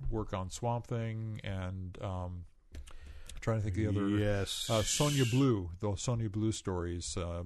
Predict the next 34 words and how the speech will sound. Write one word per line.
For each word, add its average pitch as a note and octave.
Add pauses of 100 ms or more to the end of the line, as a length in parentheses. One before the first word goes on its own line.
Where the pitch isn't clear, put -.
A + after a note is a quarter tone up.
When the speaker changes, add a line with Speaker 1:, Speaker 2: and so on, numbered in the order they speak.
Speaker 2:
Yeah, C#3
she's A#2+
Speaker 1:
prose C3+
Speaker 2:
a -
well-known D3+
Speaker 1:
stories. B2
Speaker 2:
novelist. A2
Speaker 1:
Yeah. A#2+
Speaker 2:
Yeah. G2 (100)
So. G2+
Speaker 1:
So, G#2+
um, A2 (320)
she's C#3
got E3
one C3
story B2
in A#2+
here, A#2
and A#2
it's C#3
a C3+
nice, C#3
uh, B2
bunch C3
of B2
different, C3
they've A#2
got, C3
the A#2
first E3+
one's E3
black B2
and B2
white, A2+